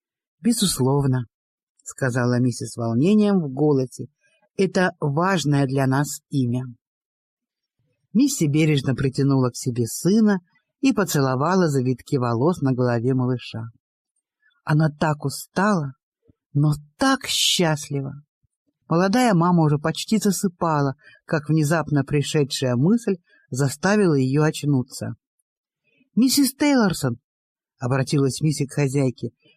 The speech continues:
«нельзя ли вас попросить отправить завтра телеграмму моим родным?» «Непременно, мисс,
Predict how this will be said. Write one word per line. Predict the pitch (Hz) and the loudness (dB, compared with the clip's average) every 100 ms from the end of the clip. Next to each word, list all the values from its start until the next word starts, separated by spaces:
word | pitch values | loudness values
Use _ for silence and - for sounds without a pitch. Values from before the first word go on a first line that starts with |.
| _ | _
«нельзя | 180 214 262 | 2 4 4
ли | 262 | 4
вас | 226 220 | 2 0
попросить | - 175 208 208 - 294 - - - - | -2 0 0 0 2 0 0 -14 -20 -6
отправить | 185 - 233 240 214 202 | -4 -2 0 2 2 2
завтра | 202 254 - 214 - - _ | 2 0 0 -2 -2 -12 _
телеграмму | 202 202 185 254 240 208 | 0 2 2 4 4 4
моим | 202 240 233 | 4 4 4
родным?» | 220 240 220 196 135 123 _ _ _ _ _ _ _ _ _ | 4 2 4 4 2 -2 _ _ _ _ _ _ _ _ _
«Непременно, | 147 160 147 175 180 196 233 214 156 139 | 0 2 2 2 4 4 4 4 2 4
мисс, | 143 190 160 - | 4 2 2 -2